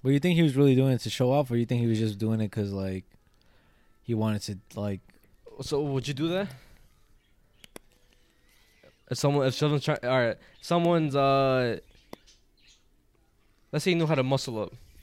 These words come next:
Speaker 2: and someone's, like, I guess they get their first muscle up, and then you, you, you, like, you go to the bar and be like, "Can I, can I use it real quick?" And then you fucking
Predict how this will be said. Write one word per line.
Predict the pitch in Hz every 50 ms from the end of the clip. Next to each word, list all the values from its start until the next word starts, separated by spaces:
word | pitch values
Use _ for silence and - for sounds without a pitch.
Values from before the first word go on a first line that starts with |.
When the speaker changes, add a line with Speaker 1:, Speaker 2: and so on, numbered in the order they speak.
| - - -
Speaker 2:
and | 113 120
someone's, | - 135 135 135 131 127 120 104 - 113
like, | 120 113 113 107 - - -
I | 110 117
guess | 104 123 120 120 113 - - - - _ _ _ _ _ _ _ _
they | - 131
get | 120 147 139
their | 131 135
first | - - 135 120
muscle | 127 127 131 127 - 110 104 104
up, | 95 92 - - - _ _ _ - - - - -
and | - 117 123
then | 120 120
you, | 120 113 85 80
you, | 85 120 131
you, | 123 113 123 127 123
like, | 117 110 117 113 -
you | 117
go | 110 120 123 127 120
to | - - 123
the | 117 110
bar | 107 117 117 117
and | 117 113
be | 113 110
like, | 110 110 104
"Can | - 123 113
I, | 90
can | - 135 120
I |
use | 123 131 120 123
it |
real | 120 120 120
quick?" | 110 131 127 117 107
And | 104 107
then | 104 104
you | 104 107 107 101 101
fucking | - - 117 104 107 104 104 107 101 95